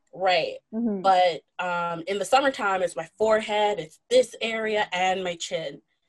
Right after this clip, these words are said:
Speaker 1: But in the
Speaker 2: Interesting.
Speaker 1: winter, those areas are,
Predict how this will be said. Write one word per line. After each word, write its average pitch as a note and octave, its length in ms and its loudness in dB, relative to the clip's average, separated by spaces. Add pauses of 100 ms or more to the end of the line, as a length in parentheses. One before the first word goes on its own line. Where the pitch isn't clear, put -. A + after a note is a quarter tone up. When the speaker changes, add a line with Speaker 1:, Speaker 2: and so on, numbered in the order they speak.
(280)
Speaker 1:
But F#3 200 2
in G3 80 -2
the F#3+ 80 0
Speaker 2:
Interesting. G3 320 0
Speaker 1:
winter, F#3+ 140 2 (440)
those F#3+ 280 -2
areas F3 720 0 (640)
are, E3 540 -2